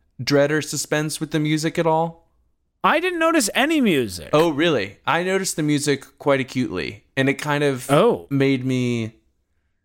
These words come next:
Speaker 1: and I think, I think
Speaker 2: Sick?
Speaker 1: this is, like, what's great about the movie is it can kind of, like, bring something out in someone, you know,
Speaker 2: Uh-huh.
Speaker 1: d-,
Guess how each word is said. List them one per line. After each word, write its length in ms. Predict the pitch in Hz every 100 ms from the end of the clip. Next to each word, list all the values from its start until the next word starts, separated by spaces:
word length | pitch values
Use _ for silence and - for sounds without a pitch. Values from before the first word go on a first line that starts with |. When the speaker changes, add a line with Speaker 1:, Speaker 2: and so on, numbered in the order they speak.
| _ _ _ _ -
Speaker 1:
and 100 | 139
I 60 | 135
think, 220 | 190 180 -
I 80 | 240
think 120 | 131
Speaker 2:
Sick? 80 | -
Speaker 1:
this 180 | 214 190
is, 160 | 165
like, 380 | 160 151 - - - _ _ _ -
what's 280 | 139 143 -
great 240 | 170 190
about 220 | 147 135
the 80 | 131
movie 400 | 123 117 123 123 -
is 280 | 113 117 113
it 260 | 113 127 -
can 160 | 131
kind 300 | - 123 117
of, 180 | 127 110
like, 320 | 113 104 - - _ _ _
bring 320 | - 131 139 135
something 460 | - 139 131 123
out 320 | 123 143 - -
in 140 | 120 107
someone, 580 | - 101 98 101 110 - _ _ _ _ _ _ _
you 140 | 117 131
know, 100 | 135
Speaker 2:
Uh-huh. 180 | 127
Speaker 1:
d-, 60 | 170